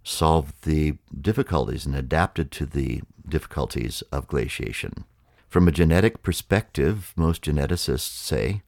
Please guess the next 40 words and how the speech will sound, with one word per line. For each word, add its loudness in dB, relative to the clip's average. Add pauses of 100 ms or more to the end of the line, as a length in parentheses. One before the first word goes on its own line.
(160)
that 2
the 0
human 4
being 2
would -2
not 0
be 2
as 0
robust -2
as -4
it -4
is 0
today -4 (140)
had 0
there 2
not -2
been 2 (180)
ten 4
to -2
twelve 2
thousand 0
years 0
of -2
Ice -2
Age -8 (180)
that 0
forged 4
in 4
our 2
physiology -4 (600)
the 0
capacity 0
to -4
be 2
a 2
highly 0
robust 0
organism -2
moving 0
forward. -4